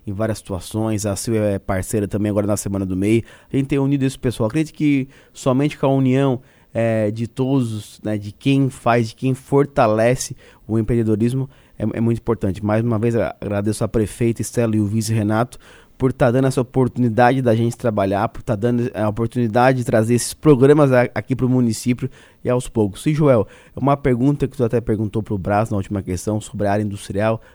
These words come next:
também que o pessoal sempre pergunta, o negócio dá um toquezinho.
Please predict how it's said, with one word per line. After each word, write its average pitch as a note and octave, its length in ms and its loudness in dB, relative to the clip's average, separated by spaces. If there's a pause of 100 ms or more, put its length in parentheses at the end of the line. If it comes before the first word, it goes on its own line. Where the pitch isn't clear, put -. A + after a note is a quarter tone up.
também G#2 200 -2
que - 60 -16
o - 20 -20
pessoal G2+ 300 -4
sempre A#2 320 -4
pergunta, A2 520 -4 (280)
o - 20 -10
negócio G2 400 -2
dá G#2+ 140 -2
um G2 140 -2
toquezinho. F#2+ 600 -6